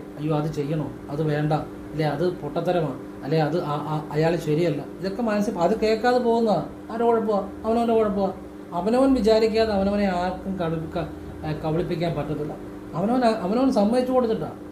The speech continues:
അതിന് ഈശ്വരനെ പോലും കുറ്റം പറയേണ്ട കാര്യമില്ല. അപ്പം ഞാൻ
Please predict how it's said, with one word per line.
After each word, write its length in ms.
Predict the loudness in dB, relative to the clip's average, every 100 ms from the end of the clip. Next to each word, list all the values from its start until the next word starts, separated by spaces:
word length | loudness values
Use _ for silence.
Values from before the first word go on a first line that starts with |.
| -14 -8
അതിന് 160 | -6 -4 -4
ഈശ്വരനെ 300 | -2 0 0
പോലും 240 | 2 2 2
കുറ്റം 180 | 2 0
പറയേണ്ട 240 | 2 2 2
കാര്യമില്ല. 440 | 0 -2 -4 -8 -10 -14 -14 -12 -12 -12 -12 -12 -12 -12 -12 -12 -12 -12 -12 -12 -12 -10 -2
അപ്പം 140 | 4
ഞാൻ 200 | 6 6